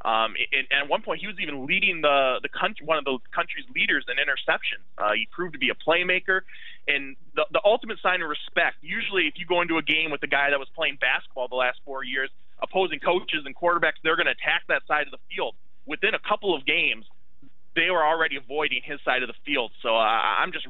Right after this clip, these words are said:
really high on Quentin Rollins. I think he's a, a gonna be at, at worst a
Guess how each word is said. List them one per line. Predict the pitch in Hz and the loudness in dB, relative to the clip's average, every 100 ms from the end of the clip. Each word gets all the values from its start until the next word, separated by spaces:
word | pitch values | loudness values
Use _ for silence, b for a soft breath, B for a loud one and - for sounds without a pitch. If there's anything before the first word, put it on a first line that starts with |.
| 131 | -6
really | 170 180 147 | 2 4 4
high | 147 147 | 4 2
on | 131 | 0
Quentin | - 143 131 | -2 -2 4
Rollins. | 135 123 113 123 | 4 6 2 2
I | 123 | 0
think | - 143 | 0 -8
he's | 151 139 | -6 -2
a, | 131 117 - - - | 0 0 -2 -8 -4
a | 127 | 0
gonna | 147 139 | 0 0
be | 131 | 2
at, | 127 - | 2 2
at | 131 135 139 | 0 -2 2
worst | 190 147 | 2 2
a | - | -2